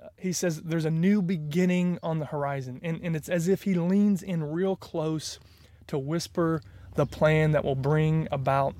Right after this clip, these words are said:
the rescue. And, and his tone seems silent almost, and, and somber, and pointed, and weighty, and sincere, and painfully hopeful. And he, and he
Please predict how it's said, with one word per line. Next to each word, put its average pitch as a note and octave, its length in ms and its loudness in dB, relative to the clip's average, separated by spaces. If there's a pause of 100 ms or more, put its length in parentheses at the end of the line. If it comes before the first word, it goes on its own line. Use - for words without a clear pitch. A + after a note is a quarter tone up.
(420)
the C#3 120 2
rescue. D3 540 2
And, D3+ 220 -2
and D3+ 140 2
his C#3 140 0
tone F3+ 500 2
seems C#3+ 480 -4 (400)
silent F3 640 2
almost, E3+ 460 0
and, C#3 160 -6
and D3 140 -4
somber, E3+ 760 0 (320)
and C#3+ 200 -6
pointed, F3+ 600 0
and C3+ 240 -6
weighty, F3 520 0
and C#3+ 140 -4
sincere, F3+ 880 0 (380)
and D3 240 -4
painfully F#3 680 2
hopeful. D3 720 -4 (480)
And E3 80 0
he, E3+ 140 -2
and E3+ 100 0
he D#3 140 -2